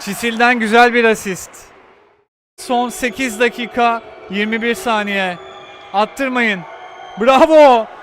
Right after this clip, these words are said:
Bravo Ayça. İyi blok, iyi savunma. Hadi çıkalım oradan Zeynep. Bravo Zeynep.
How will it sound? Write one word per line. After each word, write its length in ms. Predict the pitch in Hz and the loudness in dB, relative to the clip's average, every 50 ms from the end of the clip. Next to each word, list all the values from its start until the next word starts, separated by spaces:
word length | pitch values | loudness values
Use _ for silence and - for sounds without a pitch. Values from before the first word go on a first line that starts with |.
| - - | -8 -2
Bravo 380 | 294 320 311 330 311 302 330 320 | 2 4 6 6 6 6 6 6
Ayça. 680 | 311 302 285 294 285 - 311 285 262 247 240 226 220 - - - - - - - | 6 6 4 2 0 0 0 2 4 4 2 2 -2 -6 -14 -20 -20 -20 -18 -12
İyi 240 | 294 311 320 330 320 | -6 -4 -2 -2 -2
blok, 400 | 320 311 294 294 302 302 302 - | 0 0 2 2 2 2 0 -2
iyi 180 | 311 330 339 339 | -2 -2 -2 -2
savunma. 480 | - 339 330 320 311 302 294 302 294 | 0 0 0 0 0 0 0 2 4
Hadi 240 | 294 320 349 349 339 | 4 4 2 0 -2
çıkalım 380 | - - - 370 370 359 370 370 | -8 -6 -4 -2 -2 0 0 0
oradan 320 | 370 339 320 320 311 302 | 0 0 2 2 0 0
Zeynep. 420 | 285 269 294 277 269 262 254 233 - - - - - - - - | 0 0 -2 -2 -2 -2 -4 -6 -8 -12 -20 -20 -20 -16 -4 0
Bravo 440 | 381 392 392 392 381 381 392 392 381 | 2 2 4 6 4 4 4 2 0
Zeynep. 520 | 330 381 392 370 370 349 359 349 330 311 | 0 0 0 0 0 2 2 2 2 2